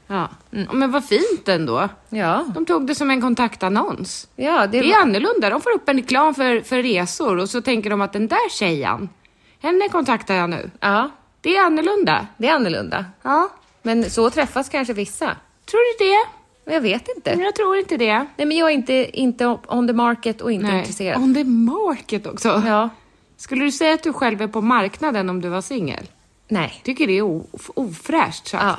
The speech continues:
Speaker 2: köttmarknad.
Speaker 1: Nej, men jag är inte på marknaden.
Speaker 2: <laughs> Och då, då tänker jag, vad är det för marknad? Är det
Speaker 1: Ja.
Speaker 2: liksom... Är det mysigt?
Speaker 1: Är det med stånd och sånt?
Speaker 2: Ja, förslagsvis med stånd
Speaker 1: Är det
Speaker 2: och
Speaker 1: en
Speaker 2: sånt.
Speaker 1: knallmarknad?
Speaker 2: Vad är det?
Speaker 1: Vad är en knallmarknad?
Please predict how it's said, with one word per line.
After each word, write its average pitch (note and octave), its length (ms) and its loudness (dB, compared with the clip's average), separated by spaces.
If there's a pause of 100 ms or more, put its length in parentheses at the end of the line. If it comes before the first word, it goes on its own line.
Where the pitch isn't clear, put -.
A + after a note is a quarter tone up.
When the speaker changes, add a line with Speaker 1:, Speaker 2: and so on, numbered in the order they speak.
Speaker 2:
köttmarknad. F3+ 800 -4
Speaker 1:
Nej, A#3 100 -2
men B3+ 160 4
jag A#3+ 200 2
är A#3+ 180 2
inte F#3+ 180 -2
på G#3 140 -2
marknaden. C4 960 2
Speaker 2:
<laughs> C#4 140 -2 (1080)
Och B3 120 -4
då, C#4 260 4
då C#4 200 0
tänker A#3 300 2
jag, G#3 80 2
vad G3+ 100 0
är G#3 40 0
det G#3 40 -14
för G#3+ 80 -2
marknad? A#3 640 -2
Är G3+ 100 -6
det A#3 60 0
Speaker 1:
Ja. B3+ 160 4
Speaker 2:
liksom... G3 320 0 (280)
Är G#3+ 80 -6
det A3 80 0
mysigt? A3+ 240 2
Speaker 1:
Är G3 40 4
det G#3 60 4
med A3+ 180 4
stånd D#4 440 4
och G#3 80 0
sånt? G#3 480 0
Speaker 2:
Ja, G3+ 380 4
förslagsvis G#3+ 640 -2
med G#3 120 -4
stånd F#3 200 -2
Speaker 1:
Är - 20 4
det A#3+ 60 4
Speaker 2:
och A#3+ 40 4
Speaker 1:
en B3 60 2
Speaker 2:
sånt. E3 140 -2
Speaker 1:
knallmarknad? C4+ 1300 4 (200)
Speaker 2:
Vad A#3 140 -2
är B3 40 -2
det? A#3+ 180 0
Speaker 1:
Vad C#4 140 4 (100)
är F#4 300 4
en G#3 140 0
knallmarknad? G3+ 960 0